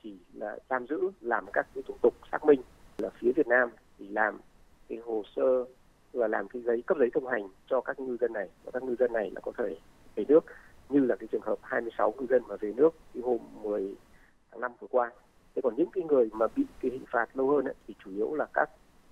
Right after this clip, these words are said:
thuyền trưởng và máy trưởng. Thì những cái người này là phía Indonesia cho rằng là họ chủ động là xâm phạm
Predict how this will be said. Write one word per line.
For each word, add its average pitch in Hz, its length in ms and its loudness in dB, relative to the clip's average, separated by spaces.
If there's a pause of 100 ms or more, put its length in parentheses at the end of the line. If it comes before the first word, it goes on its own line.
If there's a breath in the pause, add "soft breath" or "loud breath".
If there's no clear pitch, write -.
(160)
thuyền 127 200 4
trưởng 131 200 6 (220)
và 98 100 -10
máy 107 240 0
trưởng. 143 160 4 (480)
Thì - 100 -10
những 135 140 0
cái 160 80 -4
người 123 160 4
này 107 200 2 (540)
là 113 300 -4 (160)
phía 120 160 2
Indonesia 131 580 0 (680)
cho 123 200 2
rằng 113 160 0 (240)
là 117 160 -6
họ - 240 -8 (800)
chủ 95 100 -8
động 127 200 4 (600)
là 110 160 -12 (120)
xâm 127 100 -2
phạm 143 200 -2